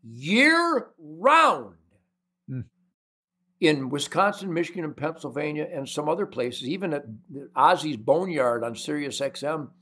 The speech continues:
Speaker 1: is a heavy metal station, but they get requests and they have to play Fred Bear. They get so many requests for it because it touches people pretty, pretty deep into the soul, I think. And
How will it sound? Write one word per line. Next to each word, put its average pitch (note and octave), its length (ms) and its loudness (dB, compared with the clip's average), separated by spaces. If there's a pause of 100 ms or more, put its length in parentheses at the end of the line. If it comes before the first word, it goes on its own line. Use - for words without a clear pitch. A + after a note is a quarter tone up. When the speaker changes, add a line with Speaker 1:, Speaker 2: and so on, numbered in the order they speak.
(260)
Speaker 1:
is C3+ 180 -6
a C3+ 80 0
heavy C#3+ 240 0
metal D#3+ 320 2
station, C#3+ 500 -4
but C3 140 -8
they C3+ 140 -6
get D3+ 180 -4
requests D#3 460 -2
and C3+ 80 -8
they C3 60 0
have D#3 180 0
to A#2+ 80 -12
play C#3+ 240 -4
Fred C3+ 300 -4
Bear. F3 180 2
They C#3+ 80 -4
get B2 140 -10
so C#3 120 -8
many C3 160 -8
requests D3 460 -4
for A#2+ 260 -4
it - 60 -14 (320)
because D3+ 320 0
it D#3+ 160 -8
touches B3+ 380 0
people F3 340 -6
pretty, G3 400 -10 (480)
pretty G#3 220 -4
deep F3+ 420 -4
into E3+ 220 -2
the C#3 100 -8
soul, C3+ 580 0
I G#2 100 -12
think. B2 340 -10 (560)
And D#3 280 -4